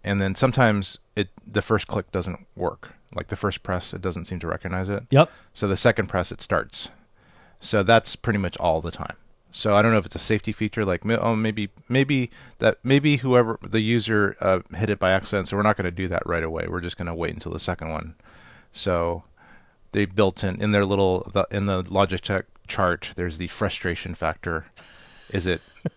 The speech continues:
Speaker 1: is it worth it not to be? But then the thing is, it'll be sitting on the bed, and then somebody will brush it, and then something weird will happen. So I don't know if that's <laughs> really
Speaker 2: Right.
Speaker 1: like, built-in, uh, double press. But, uh,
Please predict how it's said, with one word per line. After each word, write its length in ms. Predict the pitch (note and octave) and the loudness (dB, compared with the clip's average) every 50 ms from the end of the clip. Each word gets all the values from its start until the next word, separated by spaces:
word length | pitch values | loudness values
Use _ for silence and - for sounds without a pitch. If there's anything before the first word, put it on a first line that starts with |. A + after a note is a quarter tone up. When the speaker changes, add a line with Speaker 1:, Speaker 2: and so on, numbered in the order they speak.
| _ - | _ 2
Speaker 1:
is 120 | A#2+ A2 | 2 4
it 120 | A#2 G2 G#2+ | 4 4 6
worth 280 | B2 C3 C3 B2+ - | 6 6 6 6 6
it 160 | E3 D#3 - - - - | 4 2 2 0 -4 0
not 240 | G#2+ A2 A2+ A#2 | 4 4 4 4
to 100 | - A#2+ | 4 0
be? 200 | G2+ A#2 A2+ A2 - | -2 0 -2 0 2
But 120 | - D3 D#3 | 4 6 6
then 140 | F3+ E3+ | 8 8
the 80 | E3+ E3 | 8 6
thing 200 | - F#3 E3+ E3 | 6 6 4 6
is, 140 | D#3+ D3 C#3 | 6 6 6
it'll 120 | C#3+ D3 C#3 | 6 4 6
be 100 | D3 C#3+ | 4 4
sitting 280 | - D3+ C#3+ D3 C#3+ | 4 4 4 4 4
on 120 | C3+ B2 A#2 | 4 4 4
the 60 | A2 | 4
bed, 320 | G2+ A#2+ A#2+ B2 A#2+ A#2 A2+ | 6 8 8 10 8 8 6
and 120 | G#2+ G#2+ | 6 4
then 220 | A2 A2 A2 G#2+ G2+ | 4 4 4 2 2
somebody 300 | - - A#2 A2+ A#2 A#2 | 0 0 2 2 2 2
will 100 | G#2 G2+ | 2 2
brush 300 | F#2+ - G#2+ A2 - - | 4 6 4 4 4 2
it, 60 | G2+ | -2
and 100 | F#2 F#2+ | -2 -2
then 80 | G2 F#2+ | -4 -4
something 300 | - G#2+ G2 G2 G2+ F#2+ | -2 -4 -4 -2 -2 -2
weird 180 | F#2+ G2 G2 F#2+ | 0 0 2 2
will 120 | F#2 F2+ | 2 2
happen. 300 | F2 E2+ E2 - - - - | 0 0 -2 -4 -6 -6 0
So 120 | - A2 | 4 6
I 60 | A2+ | 6
don't 120 | A#2+ B2+ B2 | 6 8 8
know 120 | B2+ B2+ | 8 8
if 60 | A#2+ | 8
that's 200 | B2 - - C#3+ | 6 4 4 4
<laughs> 140 | D#3+ - - | 4 6 8
really 320 | F3 E3 - - D#3 D3 - - | 8 6 6 6 0 0 0 0
Speaker 2:
Right. 360 | - C#3 C#3+ B2 A2 G2+ G2+ - - - - - - - | 2 2 4 4 2 0 -2 -6 -12 -20 -20 -14 -8 -4
Speaker 1:
like, 440 | D4 F#3+ D3 - C3+ C3 - - - F3+ G#3+ - - - - - - A#2 | 0 0 0 0 0 -6 -6 -6 -6 -6 -6 -6 -10 -12 -12 -14 -4 2
built-in, 640 | B2+ C3 C3 B2+ - - B2 A#2+ A#2 A#2 A#2 A#2 - - | 6 6 6 6 4 4 4 4 4 4 2 2 0 2
uh, 360 | - A2 A2 G#2+ G#2+ A2 A2 A2 - _ _ - - - | 2 4 4 4 4 2 0 -2 -6 _ _ -20 -4 2
double 280 | - B2 G#2+ A#2+ A#2 | 4 4 6 4 2
press. 440 | - - A#2 G#2+ - - - - - _ - - - - - - - - - - - - | 4 6 6 6 4 4 -2 -12 -14 _ -20 -20 -20 -20 -20 -20 -20 -20 -20 -16 -8 0
But, 400 | A#3 C4 A#2+ A2+ A2 G#2+ - - | 4 6 8 10 10 8 6 6
uh, 340 | A2+ A2 G#2 G#2 G2+ G2+ | 6 6 8 8 8 6